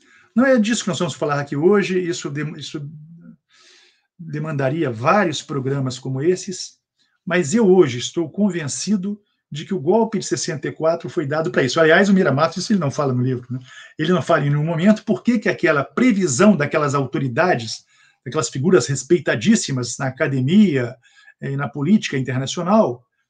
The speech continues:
não se confirmou e o Brasil não se transformou, eh, numa potência.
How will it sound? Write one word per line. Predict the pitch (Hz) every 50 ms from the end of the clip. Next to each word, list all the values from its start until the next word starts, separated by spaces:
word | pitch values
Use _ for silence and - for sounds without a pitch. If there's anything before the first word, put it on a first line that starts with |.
| _ -
não | 165 170 202 220 226
se | 220 - 185
confirmou | - 196 175 - - 170 139 143 160 175
e | 185
o | 180
Brasil | 175 170 151 139 175
não | 175 170
se | 147 - -
transformou, | - 165 131 - - 143 113 127 127 143 147 147 - _ _ _ _ _ _ _ _ _ _ _ _ _ _ _ _ _ _ _ _ _ _ _ _ _ _ _ -
eh, | 139 135 131 127 123
numa | 127 - 151 156 160 160
potência. | 160 147 - - 147 151 135 - - 180